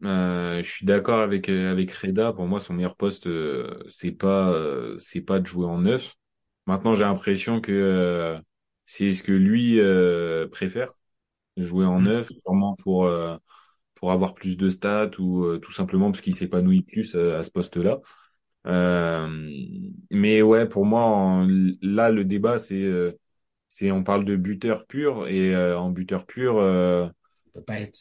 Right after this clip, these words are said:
Speaker 3: on peut pas
Speaker 1: même
Speaker 3: être.
Speaker 1: trois, je me dis, même trois, je me dis que, euh, ces stats me font, euh, me font beaucoup, euh, me font beaucoup, enfin, penchent beaucoup dans la balance.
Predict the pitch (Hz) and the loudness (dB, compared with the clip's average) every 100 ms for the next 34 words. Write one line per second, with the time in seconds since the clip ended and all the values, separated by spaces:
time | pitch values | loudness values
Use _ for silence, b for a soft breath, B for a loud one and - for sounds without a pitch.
0 | - 104 98 113 - - - 113 123 107 | -18 -20 -20 -20 -20 -16 -4 0 2 0
1 | - 131 143 131 117 113 123 123 117 117 | 0 2 2 2 2 2 2 2 0 -2
2 | - 139 139 123 117 110 135 131 113 110 | 0 2 2 0 -2 0 -4 2 6 6
3 | 104 101 101 101 101 98 - - 107 98 | 6 4 4 2 0 -4 -8 -4 -4 0
4 | 120 113 113 104 95 107 104 101 98 95 | 0 0 0 0 0 -2 0 0 0 2
5 | 92 95 95 104 98 101 98 110 113 110 | 2 0 -2 -4 -4 -4 -4 -2 2 4
6 | 101 92 87 85 78 78 78 85 87 87 | 2 0 -2 -4 -8 -12 -14 -14 -12 -8
7 | 92 87 92 92 101 92 98 92 110 110 | -4 -2 -4 -4 -4 -2 -2 -2 0 -2
8 | 92 104 95 110 104 98 101 95 - | 0 -4 -2 0 2 2 2 -2 -8